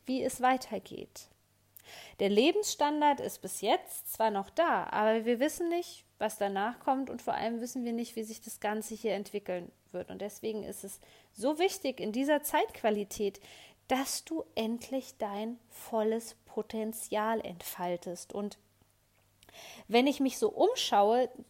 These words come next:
dann scheitert das, das schon bei den meisten Menschen daran,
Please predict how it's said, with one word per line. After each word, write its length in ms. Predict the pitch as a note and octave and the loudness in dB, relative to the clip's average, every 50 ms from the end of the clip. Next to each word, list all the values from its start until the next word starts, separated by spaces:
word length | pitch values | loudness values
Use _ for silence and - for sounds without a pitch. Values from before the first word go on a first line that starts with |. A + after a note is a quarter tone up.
| - - | -8 -4
dann 180 | A3 G#3+ A3 - - - - | -4 -2 -2 -4 -8 -8 -8
scheitert 360 | - - - C4 D#4 - - | -2 4 6 6 6 6 4
das, 260 | F#4 E4+ - - - _ _ _ _ _ | 0 -2 -4 -8 -12 _ _ _ _ _
das 240 | - - C4 - - | 0 0 0 2 2
schon 220 | - D4 C#4+ C#4+ C4 | 2 2 4 4 4
bei 100 | A#3+ A3 | 4 4
den 220 | A3 G#3+ G#3+ G#3 | 4 2 2 2
meisten 520 | G3 G3 G#3 A#3 E4 - - - - C#4+ | 2 2 2 2 2 -2 -6 -10 -8 -4
Menschen 460 | C4 A#3+ A#3 B3+ B3+ - - A#3 A3 G#3 | -2 -2 -2 -2 -4 -6 -8 -8 -2 0
daran, 480 | A3+ C#4+ E4 D#4 A#3+ F3+ F#3+ A3+ C#4 | 2 2 2 2 0 -2 -4 -4 -4